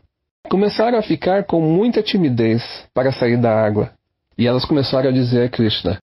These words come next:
"Meu querido filho de Nanda Maharaja, você é um bom menino e muito querido para nós,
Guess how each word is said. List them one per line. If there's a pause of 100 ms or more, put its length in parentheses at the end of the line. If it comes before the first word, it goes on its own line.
(100)
"Meu
querido
filho
de
Nanda
Maharaja, (320)
você (220)
é
um
bom
menino (340)
e
muito
querido
para
nós,